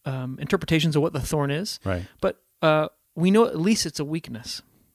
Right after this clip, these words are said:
Speaker 2: Mm-hmm.
Speaker 1: 'cause that's what the Spirit of Christ says.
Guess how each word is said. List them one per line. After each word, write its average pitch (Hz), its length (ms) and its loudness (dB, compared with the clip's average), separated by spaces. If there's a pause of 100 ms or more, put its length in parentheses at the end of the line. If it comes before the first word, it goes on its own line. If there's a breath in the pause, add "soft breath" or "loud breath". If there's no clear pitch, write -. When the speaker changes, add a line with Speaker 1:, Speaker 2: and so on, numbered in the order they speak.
(140)
Speaker 2:
Mm-hmm. 110 300 -2 (440)
Speaker 1:
'cause 147 140 2
that's 135 180 -2
what 139 120 -2 (200)
the 139 60 -6
Spirit 135 260 -4
of 127 100 -14
Christ 131 240 -4
says. - 260 -8